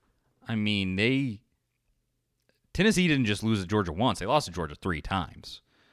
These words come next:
I guess you were probably gonna lose to Alabama anyway. So at a minimum, they beat you twice. They beat you in the Georgia game, and they beat you the next week against Kentucky. And so Tennessee needs to get its mojo back.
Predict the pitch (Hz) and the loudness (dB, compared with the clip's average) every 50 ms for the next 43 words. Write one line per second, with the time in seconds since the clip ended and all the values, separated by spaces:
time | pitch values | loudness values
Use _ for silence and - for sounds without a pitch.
0 | _ _ _ _ _ _ _ _ _ _ - - 113 113 120 110 - - - - | _ _ _ _ _ _ _ _ _ _ -8 -6 -2 0 0 0 -2 -4 -12 -16
1 | _ _ - 139 139 117 - - 110 107 101 95 95 92 87 87 95 87 - 95 | _ _ -6 -4 -4 -2 2 4 4 4 4 4 2 0 0 0 0 0 2 4
2 | 92 90 82 78 95 90 85 78 82 92 98 98 98 101 98 98 90 _ _ _ | 4 4 4 2 2 0 0 0 0 0 0 2 2 0 -2 -2 -6 _ _ _
3 | _ _ _ _ _ _ - - - 107 101 101 90 90 107 139 147 135 120 104 | _ _ _ _ _ _ -14 -6 -4 -2 0 0 0 2 6 6 8 8 8 6
4 | 98 92 90 85 92 90 95 104 98 76 87 90 - - 95 82 71 69 - - | 2 0 0 0 0 0 0 -2 -2 -2 -6 -4 0 2 2 2 2 0 -6 -10
5 | - 85 80 73 90 90 85 87 85 87 101 113 113 104 98 92 92 113 113 107 | -10 -10 -10 -10 -10 -8 -6 -4 0 2 4 4 4 4 4 2 2 2 2 2
6 | 101 87 95 87 113 110 98 90 85 82 - _ - - 107 107 98 92 90 87 | 2 0 2 6 6 6 6 4 0 -6 -10 _ -2 2 4 4 4 4 2 2
7 | 90 87 78 82 80 80 80 82 78 - - - 76 76 71 - 80 73 - - | 0 -4 -8 -8 -10 -8 -8 -8 -10 -10 -10 -14 -14 -14 -12 -14 -14 -14 -14 -18
8 | - - - - 98 92 - - 87 80 - _ _ _ _ _ _ _ _ _ | -20 -16 -10 -6 -6 -6 -6 -8 -12 -12 -12 _ _ _ _ _ _ _ _ _
9 | _ _ _ _ _ _ _ _ _ _ _ _ _ - - 123 - - 127 120 | _ _ _ _ _ _ _ _ _ _ _ _ _ -10 -8 -4 0 4 4 4
10 | 117 - - - 190 233 240 254 247 226 180 139 127 117 117 98 92 - - 120 | 4 2 2 2 2 4 4 4 4 4 2 2 0 -2 -2 -2 -2 -2 2 2
11 | 120 123 120 120 113 104 107 104 107 107 - | 2 4 4 2 2 2 4 4 2 2 0